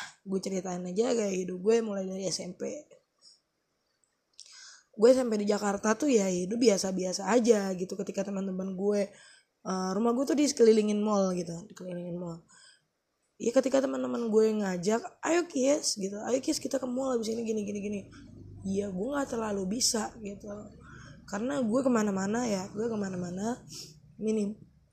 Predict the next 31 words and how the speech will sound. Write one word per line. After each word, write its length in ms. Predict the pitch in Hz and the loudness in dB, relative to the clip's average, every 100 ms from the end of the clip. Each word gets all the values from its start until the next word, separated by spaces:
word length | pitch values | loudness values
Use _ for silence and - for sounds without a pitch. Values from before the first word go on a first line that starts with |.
| - | -2
minimal, 560 | 220 214 196 180 233 | 0 2 0 2 2
minimal 380 | 240 208 202 190 | 2 2 0 0
banget 220 | 185 202 233 | 0 0 -2
nih 100 | 202 | 0
harus 300 | 208 202 202 | 0 0 -2
dianterin 580 | 202 190 185 190 226 226 | -4 -4 -4 -2 -2 -2
nyokap 320 | 214 196 196 190 | -4 -4 -6 -4
gue 200 | 190 190 190 | -4 -4 -6
gitu. 160 | 185 185 190 - _ - - - _ | -10 -14 -18 -20 _ -20 -20 -20 _
Harus 140 | 190 | -12
dianterin 480 | 185 190 185 190 202 | -8 -6 -4 -4 -2
nyokap 240 | 190 185 185 | -4 -6 -10
gue. 220 | 180 180 180 | -8 -8 -6
Terus 220 | - 233 | 0 0
juga 320 | 233 202 208 - - - - - | 2 4 4 2 -10 -20 -20 -12
gue 140 | - 240 | -2 4
kayaknya 240 | 254 269 302 | 6 8 8
nggak 140 | 233 214 | 8 6
bisa 260 | 220 233 120 | 4 2 4
keluar 420 | 214 220 247 254 | 4 6 6 6
di 160 | 233 214 | 4 4
atas 720 | 190 175 220 208 - - - - | 2 0 2 2 0 -4 -14 -4
dua 300 | 196 196 185 | 2 2 6
jam 320 | 214 196 185 | 8 8 4
gitu. 240 | 180 170 165 - 233 - - | -4 -2 -2 0 -4 -4 -18
<laughs> 400 | - - - - | -16 -16 -20 -18
Karena 260 | 180 202 233 | -10 -2 0
ya 40 | |
itu 160 | 247 240 | 2 2
gue 140 | 240 | 4
bakal 580 | 240 226 202 190 185 202 | 4 2 0 -2 -2 -6